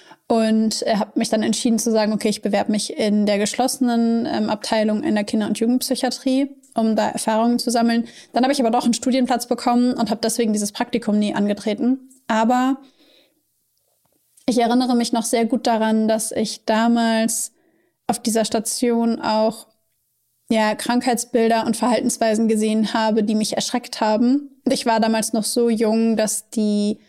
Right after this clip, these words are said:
der zeitliche Abstand in Jahren zwischen den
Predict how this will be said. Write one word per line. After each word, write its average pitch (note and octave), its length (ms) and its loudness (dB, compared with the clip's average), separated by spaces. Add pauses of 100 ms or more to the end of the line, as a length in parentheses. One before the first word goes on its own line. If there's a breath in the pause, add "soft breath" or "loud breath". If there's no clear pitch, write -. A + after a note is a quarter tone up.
(360 soft breath)
der G#3 120 2
zeitliche - 520 -2
Abstand A#3 460 -2
in G#3+ 140 0
Jahren G#3 600 2
zwischen A#3 440 0
den G#3 360 0